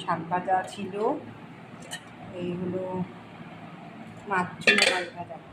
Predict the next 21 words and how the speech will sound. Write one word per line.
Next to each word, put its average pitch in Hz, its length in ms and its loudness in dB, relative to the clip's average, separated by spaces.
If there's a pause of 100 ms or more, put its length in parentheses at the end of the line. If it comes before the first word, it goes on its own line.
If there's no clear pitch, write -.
(2500)
আর 185 80 2 (100)
এই 190 120 4
যে 214 60 0 (100)
মাছের 180 340 2
ঝোল 190 220 2
বানিয়েছি, 185 440 4 (1160)
এই 185 160 2
যে 220 80 0 (400)
গোলমরিচ, 190 540 -2 (120)
মৌরি, 180 320 4 (560)
মিষ্টি 226 300 -2 (100)
মৌরি 214 320 2
দিয়ে 294 200 4
ঝোল। 180 200 0 (1120)
এইটা 202 240 6 (800)
এখন 185 240 2
আমি 185 120 8 (120)
মাছ 165 160 2 (120)
ভাজা, 196 260 10 (640)
পটল 190 340 4
ভাজা 170 220 4